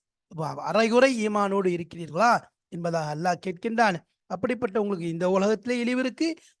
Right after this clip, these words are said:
மறுமையிலே வேதனை இருக்கு என்பதை அல்லாஹ் இந்த ஆயத்துகள் மூலமாக நமக்கு தெளிவாக சொல்லி காண்பிக்கின்றான்.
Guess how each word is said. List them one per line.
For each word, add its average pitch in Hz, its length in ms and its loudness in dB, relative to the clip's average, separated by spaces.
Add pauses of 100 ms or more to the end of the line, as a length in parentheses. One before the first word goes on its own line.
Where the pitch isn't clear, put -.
மறுமையிலே 196 480 -2
வேதனை 190 360 -2
இருக்கு 170 240 -4
என்பதை 185 460 2 (240)
அல்லாஹ் 170 220 2
இந்த 147 160 -6
ஆயத்துகள் 175 480 -4
மூலமாக 160 380 -4
நமக்கு 175 500 -4 (220)
தெளிவாக 233 500 4
சொல்லி 170 340 -4
காண்பிக்கின்றான். 151 680 -6